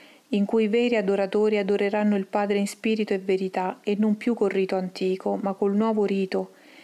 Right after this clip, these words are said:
in cui non ci saranno sacrifici e ostie di animali consumati dal fuoco, ma il sacrificio eterno dell'ostia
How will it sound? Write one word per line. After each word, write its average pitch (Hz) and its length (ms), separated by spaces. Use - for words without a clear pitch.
in 220 180
cui 233 200
non 220 160
ci 220 140
saranno 214 400
sacrifici 196 840
e 196 120
ostie 202 380
di 196 80
animali 190 540
consumati 196 640
dal 190 160
fuoco, 190 600
ma 202 120
il 202 80
sacrificio 208 880
eterno 190 760
dell'ostia 196 680